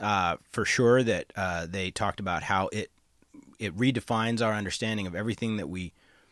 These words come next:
previously considered paranormal, spiritual, what was possible or impossible. And it went on to describe that a thorough understanding of the Gateway process can largely explain almost all paranormal phenomena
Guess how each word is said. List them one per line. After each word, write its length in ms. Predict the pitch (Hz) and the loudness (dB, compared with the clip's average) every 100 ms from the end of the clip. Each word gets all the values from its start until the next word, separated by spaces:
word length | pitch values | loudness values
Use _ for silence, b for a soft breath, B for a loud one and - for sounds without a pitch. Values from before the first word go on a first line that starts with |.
| b _ | b _
previously 480 | 135 117 120 - 107 | 2 2 2 2 2
considered 480 | 107 98 117 113 92 | 0 0 2 0 0
paranormal, 680 | 104 85 87 107 123 127 | 0 0 -2 0 2 2
spiritual, 960 | - - 120 123 - 127 120 117 117 123 | 0 2 2 2 0 0 0 0 -2 -4
what 160 | 101 80 | -4 -4
was 120 | 87 | -6
possible 520 | - 110 110 104 95 | -2 0 0 -2 -6
or 60 | 90 | -2
impossible. 840 | 139 139 92 82 - 85 90 90 B B B B | -2 0 -2 -2 -4 -6 -10 -10 B B B B
And 140 | 107 | -6
it 100 | 107 | -2
went 160 | 120 120 | 0 2
on 180 | 117 113 | 0 0
to 100 | - | -2
describe 720 | 104 - - 110 101 98 101 | -2 0 2 0 0 -4 -6
that 320 | 104 95 90 - _ 117 - - | -4 -4 -6 -10 _ -18 -18 -8
a 200 | 101 92 - _ | -6 -6 -10 _
thorough 380 | - 151 151 127 | -4 4 6 6
understanding 580 | 110 92 - 160 143 120 | 4 -2 2 4 4 2
of 100 | 90 | -4
the 60 | 98 | -2
Gateway 320 | 131 98 98 | -2 -2 -6
process 720 | - 127 127 104 95 - - b b b b b b b _ _ | 4 4 6 2 0 -4 -6 b b b b b b b _ _
can 440 | - 143 127 113 101 _ _ _ _ | 2 4 4 -2 -8 _ _ _ _
largely 480 | 117 127 127 120 110 | 4 6 6 4 0
explain 480 | - - 127 113 113 | -2 0 0 0 2
almost 420 | 147 147 123 - | 4 6 4 2
all 220 | 127 131 | 6 6
paranormal 600 | 117 110 107 98 98 92 | 6 0 2 0 0 -2
phenomena 640 | - 98 95 95 95 95 | -2 -2 -2 -2 -2 -4